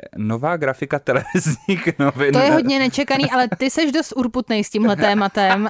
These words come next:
Speaker 2: Atakoval si mě v několika diskuzích, které spolu máme. Tak, eh, jsem si toho nemohla nevšimnout. Pak jsi mi to i ukazoval, eh, tady teď ve studiu předtím, než jsme začali přetáčet tenhle pořad. Šimone, prosím tě, dostaň to ze sebe. Co ti
Speaker 1: Prosím
Speaker 2: na té
Speaker 1: tě.
Speaker 2: nové grafice tak strašně štve?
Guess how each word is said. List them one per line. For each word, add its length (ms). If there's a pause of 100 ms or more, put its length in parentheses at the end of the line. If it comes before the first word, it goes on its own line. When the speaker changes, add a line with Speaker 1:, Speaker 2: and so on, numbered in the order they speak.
Speaker 2:
Atakoval 540
si 200
mě 380
v 80
několika 500
diskuzích, 720
které 260
spolu 320
máme. 640 (560)
Tak, 260
eh, 300
jsem 180
si 80
toho 160
nemohla 380
nevšimnout. 560
Pak 140
jsi 80
mi 40
to 100
i 100
ukazoval, 720 (240)
eh, 40
tady 220
teď 200
ve 100
studiu 340
předtím, 300
než 120
jsme 120
začali 360 (320)
přetáčet 600
tenhle 260
pořad. 320
Šimone, 340
prosím 380
tě, 200
dostaň 360
to 140
ze 100
sebe. 380
Co 120
ti 40
Speaker 1:
Prosím 160
Speaker 2:
na 80
té 160
Speaker 1:
tě. 60
Speaker 2:
nové 220
grafice 380
tak 200
strašně 400
štve? 240